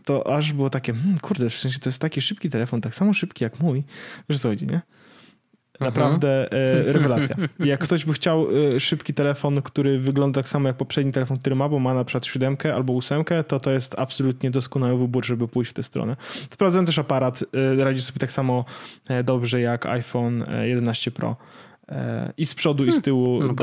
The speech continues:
Speaker 2: proszę.
Speaker 1: daje tryb portretowy, e, więc naprawdę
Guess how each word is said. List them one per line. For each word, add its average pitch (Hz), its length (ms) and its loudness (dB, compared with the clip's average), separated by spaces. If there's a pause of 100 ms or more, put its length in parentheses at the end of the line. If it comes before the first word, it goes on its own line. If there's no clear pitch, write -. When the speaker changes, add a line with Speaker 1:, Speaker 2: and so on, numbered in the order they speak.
Speaker 2:
proszę. 131 200 -2
Speaker 1:
daje 135 400 0
tryb 131 300 -4
portretowy, 117 760 -2 (360)
e, 107 400 -2
więc 123 280 -4
naprawdę 127 460 0